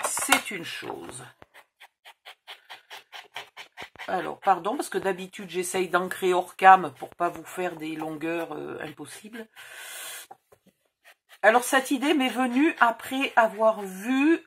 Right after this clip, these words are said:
euh, un, un pop-up, euh, russe.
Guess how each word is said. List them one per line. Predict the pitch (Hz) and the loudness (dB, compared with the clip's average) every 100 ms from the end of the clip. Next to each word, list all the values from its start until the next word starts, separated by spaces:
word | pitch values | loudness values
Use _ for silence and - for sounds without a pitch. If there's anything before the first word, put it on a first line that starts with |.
| - | -6
euh, | 208 202 196 185 - - | 0 2 4 2 0 2
un, | 202 185 180 180 180 - - - - - | 2 2 -2 -4 -6 -10 -20 -20 -6 0
un | 226 | 0
pop-up, | 226 311 - 254 254 - | 0 -2 4 4 4 0
euh, | 208 196 185 185 175 170 | 4 6 6 4 4 2
russe. | 156 214 277 - - - | 0 0 0 0 -2 -4